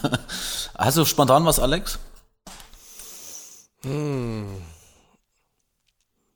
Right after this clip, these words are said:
Speaker 2: Es war eigentlich alles so gediegen.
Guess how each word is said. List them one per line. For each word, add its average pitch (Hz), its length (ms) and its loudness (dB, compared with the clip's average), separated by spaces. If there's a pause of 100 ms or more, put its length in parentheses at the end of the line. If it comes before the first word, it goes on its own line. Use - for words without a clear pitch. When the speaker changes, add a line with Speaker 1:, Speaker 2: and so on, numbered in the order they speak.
(360)
Speaker 2:
Es - 160 -8
war 120 140 0
eigentlich 160 400 -4
alles 147 360 -4
so 127 420 0
gediegen. 139 720 -4